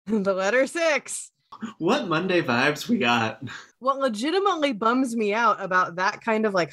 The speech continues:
Speaker 1: hogwash of people finding that kind of, like, malarkey, um,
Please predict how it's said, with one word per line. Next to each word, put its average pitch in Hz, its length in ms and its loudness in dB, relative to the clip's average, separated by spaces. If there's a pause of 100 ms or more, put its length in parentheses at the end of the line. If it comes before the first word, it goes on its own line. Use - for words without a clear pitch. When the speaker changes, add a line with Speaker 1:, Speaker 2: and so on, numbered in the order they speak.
(120)
Speaker 1:
hogwash 233 720 0 (260)
of 190 360 0 (240)
people 220 320 4
finding 196 720 0 (420)
that 190 300 2
kind 196 320 0
of, 170 240 0 (260)
like, 180 220 2
malarkey, 175 880 0 (160)
um, 165 500 0